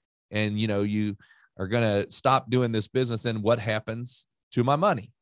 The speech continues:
And those are legitimate questions. And we talk that through with folks just so that they can feel comfortable with what's happening and what's occurring. But what we wanted to do today is just kind of take you through that conversation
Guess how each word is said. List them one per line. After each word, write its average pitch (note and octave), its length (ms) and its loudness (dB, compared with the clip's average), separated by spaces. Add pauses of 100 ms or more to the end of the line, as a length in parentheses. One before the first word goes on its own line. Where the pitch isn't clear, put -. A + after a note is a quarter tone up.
(140)
And G#2 420 -2
those G#3 240 4
are G#3 80 2
legitimate A#2 540 -2
questions. A#2+ 560 -4 (400)
And A#2+ 160 4
we D3+ 100 6
talk B2+ 380 2
that A#2 280 2
through A2+ 200 2
with G2+ 160 0
folks G#2 480 -4 (400)
just C3 240 0
so C#3 100 4
that A#2 160 2
they B2 100 2
can A#2 160 -4
feel A#2+ 220 0
comfortable B2+ 720 -2
with G#2+ 160 -2
what's A2+ 260 0
happening A2 460 -4
and G#2 80 -4
what's G#2+ 180 -2
occurring. A2+ 480 0
But A#2 140 -2
what C#3 140 2
we E3 100 4
wanted D3+ 200 0
to C3 80 -2
do C3 140 -2
today A2 680 0 (420)
is A2 120 0
just C3+ 220 0
kind C#3+ 160 2
of F#2 160 -2 (420)
take C3 280 0
you D#3 100 0
through D3+ 200 2
that D#3 180 2
conversation E3 840 -4